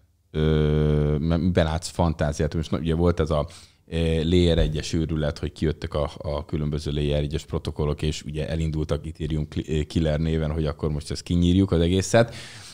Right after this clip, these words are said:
Ö, és ott is vannak különböző területeken különböző fejlesztések, tehát igencsak komoly projektek is, ö, vannak.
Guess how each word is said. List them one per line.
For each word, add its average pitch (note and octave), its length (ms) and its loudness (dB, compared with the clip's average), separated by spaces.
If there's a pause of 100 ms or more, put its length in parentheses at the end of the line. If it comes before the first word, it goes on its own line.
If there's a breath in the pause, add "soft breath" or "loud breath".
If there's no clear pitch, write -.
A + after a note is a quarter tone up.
(140 loud breath)
Ö, F#2 440 4
és F#2+ 420 0
ott G#2 240 -2
is G2+ 100 -4
vannak E2+ 280 0
különböző D#2+ 560 0
területeken D#2+ 520 -2
különböző D#2+ 340 -4
fejlesztések, D#2+ 600 -4
tehát E2 160 -4
igencsak E2 300 -2
komoly D#2+ 240 -2
projektek D#2+ 480 -6
is, - 320 -6
ö, D#2 360 -2
vannak. E2 420 2